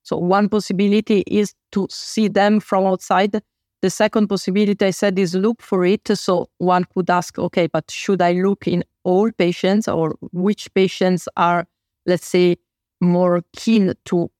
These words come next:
be looked for?" So for sure, patients with a history of E M D, but also of paraskeletal lesions, there is this tendency of, uh, reproducing the same pattern of disease. So if one patient had an E M D diagnosis, it's more frequent that, uh,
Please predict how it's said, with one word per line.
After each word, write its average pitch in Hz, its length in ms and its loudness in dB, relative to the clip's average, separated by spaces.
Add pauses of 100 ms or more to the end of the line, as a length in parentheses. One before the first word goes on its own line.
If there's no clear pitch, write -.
(140)
be 170 200 2
looked 185 220 -2
for?" 165 340 0 (520)
So 208 360 -2
for 226 180 -2
sure, 269 460 0 (120)
patients 240 460 0
with 226 180 -2
a 190 80 0
history 247 800 -2
of 185 220 0 (160)
E 233 160 4
M 214 180 2
D, 226 200 2
but 214 300 -2 (140)
also 247 540 -2
of 202 260 -2
paraskeletal 202 840 0
lesions, 185 580 -2
there 180 160 0
is 185 180 2
this 202 220 -4 (140)
tendency 208 600 2
of, 180 320 0
uh, 185 120 2 (360)
reproducing 214 1000 0
the 185 120 0
same 208 320 0 (100)
pattern 202 380 0
of 185 160 0
disease. 185 580 -2
So 180 200 0
if 180 240 -2
one 196 300 2
patient 202 420 0
had 185 340 0
an 180 180 2
E 190 140 2
M 185 160 2
D 185 160 2
diagnosis, 175 840 0
it's 180 240 -2
more 180 180 0
frequent 180 540 -2
that, - 280 -2
uh, 165 140 0